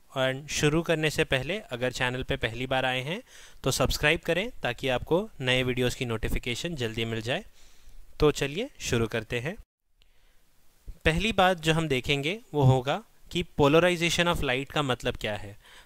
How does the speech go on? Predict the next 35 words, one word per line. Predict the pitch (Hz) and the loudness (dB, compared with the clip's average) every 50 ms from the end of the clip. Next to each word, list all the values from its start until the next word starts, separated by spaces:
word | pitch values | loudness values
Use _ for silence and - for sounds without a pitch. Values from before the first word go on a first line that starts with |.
| - - | -2 4
पोलराइज्ड | - 151 147 160 170 175 185 185 156 147 | 6 8 8 8 6 4 4 0 -2 0
लेंसेज | 143 135 135 139 135 - 185 175 - | 0 2 2 0 -2 -4 -6 -6 -2
को | - 170 | 0 0
समझने | 156 - 151 131 131 127 123 127 131 | 2 2 2 2 2 2 0 0 -2
से | 123 - 131 | -2 -2 -2
पहले | - 117 110 113 139 170 | -2 -2 -2 -2 -4 -6
हमें | 170 139 135 127 135 135 | -6 -6 -6 -4 -4 -2
ये | 123 135 170 | -2 -2 -2
समझना | 165 - 160 143 143 135 127 135 131 | 0 0 0 0 0 0 0 0 0
ज़रूरी | 120 123 110 113 110 110 113 | 0 0 0 0 -2 -4 -4
है | 113 120 147 196 - - - - - - - | -6 -4 -6 -8 -8 -10 -18 -20 -20 -12 -8
कि | - 170 - - | -8 -8 -6 -2
क्या | - 151 160 | 2 2 2
होता | 190 180 160 143 131 - 143 139 135 | 2 2 0 0 0 0 0 -2 -2
है | 127 135 139 139 | -2 -4 -6 -4
एक | 127 139 143 - - | -4 -6 -6 -2 0
पोलराइज्ड | 131 117 113 113 117 139 170 160 - - 117 | 0 0 0 0 -2 -2 -4 -4 -6 -8 -8
लाइट। | 110 110 107 104 - - - - - - - - - - - - - - - - - - | -6 -6 -6 -6 -8 -12 -16 -18 -18 -20 -20 -20 -20 -20 -20 -20 -20 -20 -20 -16 -2 4
तो | 202 190 180 196 208 - | 4 6 6 4 2 0
अगर | 147 143 151 185 202 | -2 0 2 0 0
आप | 196 165 156 156 156 170 | 2 2 2 2 2 0
इस | 165 156 131 117 | -2 -2 -2 0
डायग्राम | 127 117 117 113 123 131 143 147 | 0 -2 -2 0 -2 -2 -2 0
को | 143 151 | 0 0
देखेंगे | 135 117 110 - 120 113 110 113 139 185 - - - - - - - - | 0 -2 -2 -4 -4 -6 -4 -6 -8 -10 -10 -14 -20 -20 -20 -10 -4 -2
तो | 135 | -2
यहाँ | 127 131 135 127 120 185 196 | 0 0 0 0 0 0 0
पर | - 165 147 143 151 156 - - - | 2 2 2 2 0 -4 -12 -12 -6
जो | 123 131 139 | -2 -2 -2
आपको | 131 139 - - - 180 | 0 0 -2 -2 -2 -4
पहली | - - - 135 123 123 135 156 180 175 | -4 -2 -2 -4 -2 -2 -2 -4 -2 -2
रे | 147 143 143 139 | 0 0 -2 0
दिख | 135 127 - - | -2 -4 -4 -2
रही | 127 120 113 | -4 -4 -4
है | 104 107 113 135 175 | -4 -6 -8 -10 -10